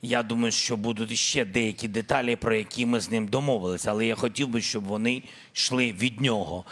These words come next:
Ви знаєте, що ми очікуємо приїзду Еммануеля Макрона в Україну,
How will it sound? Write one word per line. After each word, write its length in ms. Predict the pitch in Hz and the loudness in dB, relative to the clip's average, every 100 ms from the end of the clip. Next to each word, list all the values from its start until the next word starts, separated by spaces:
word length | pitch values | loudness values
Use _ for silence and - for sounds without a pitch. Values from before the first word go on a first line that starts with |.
| - - | -18 -2
Ви 120 | 147 | 0
знаєте, 340 | 139 135 110 110 | 2 2 2 0
що 200 | - 127 | 2 2
ми 120 | 123 | 2
очікуємо 720 | 135 - 139 - 107 101 101 | 2 0 -2 -2 -2 0 0
приїзду 540 | 120 117 104 90 85 | 2 0 0 -4 -4
Еммануеля 540 | 104 107 107 104 104 107 | -2 0 0 0 0 2
Макрона 440 | 107 98 104 101 | 0 2 0 0
в 120 | 95 | 0
Україну, 580 | 110 110 131 147 160 180 | 0 2 0 0 -4 -8